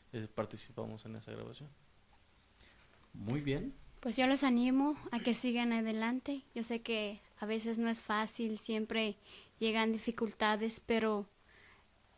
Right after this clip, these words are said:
Speaker 3: co-, en las cosas de Dios siempre hay cosas que pasan, pero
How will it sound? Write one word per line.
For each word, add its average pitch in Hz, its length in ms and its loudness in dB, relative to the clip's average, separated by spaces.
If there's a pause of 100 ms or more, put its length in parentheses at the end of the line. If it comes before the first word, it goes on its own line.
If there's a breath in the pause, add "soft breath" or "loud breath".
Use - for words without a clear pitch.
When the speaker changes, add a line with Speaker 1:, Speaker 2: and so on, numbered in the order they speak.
(100)
Speaker 3:
co-, - 120 -2
en 247 80 10
las 240 120 10
cosas 247 320 6
de 247 140 6
Dios 233 240 4
siempre 233 420 2
hay 220 100 2
cosas 226 460 0
que 214 100 -2
pasan, 214 460 0
pero 214 380 2